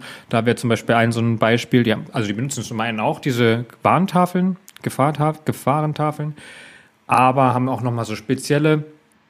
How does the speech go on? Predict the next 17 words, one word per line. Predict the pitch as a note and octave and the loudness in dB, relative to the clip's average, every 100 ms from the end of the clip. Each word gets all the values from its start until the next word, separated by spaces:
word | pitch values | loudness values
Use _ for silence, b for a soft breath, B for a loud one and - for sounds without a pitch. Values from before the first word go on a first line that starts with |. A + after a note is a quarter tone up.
| _ _ _ - - | _ _ _ -20 -4
Kennzeichnungen. | C3+ B2 A#2+ B2+ A#2 A2+ B2 A#2 A2+ | 0 2 2 0 0 -2 -4 -2 0
Das | A2 G#2+ G#2+ - | 2 2 2 -2
ist | C#3 - | -6 -4
zum | G#2+ | -2
Beispiel | G#2+ G#2+ - | -2 -2 -2
ein | G2+ G#2+ A2+ - | -4 -4 -8 -14
umlaufendes, | - B2 B2+ B2+ C3 C#3 B2+ - | -6 0 4 4 4 0 0 -2
horizontales, | B2 C3 - A2 A2+ A2+ A2+ - | -2 -2 -2 -4 -2 -2 -2 -6
orangenes | B2 A2 A#2+ A#2 G2+ - | -2 0 0 -2 -6 -2
Band | A2 E3 G3 - B B B B _ | 0 0 -2 -10 B B B B _
an | B2+ A2+ | 0 2
den | A2+ | 0
Güterwaggons, | A2 C#3 C3+ C3 C3 C3+ C3+ | 0 0 2 4 2 2 0
an | A#2+ A#2 | -2 -2
so | A2 | -2
Kesselwagen | - - A#2+ A2+ A2 | -2 0 2 2 0
dran. | A2 A2 A#2+ | -2 -6 -6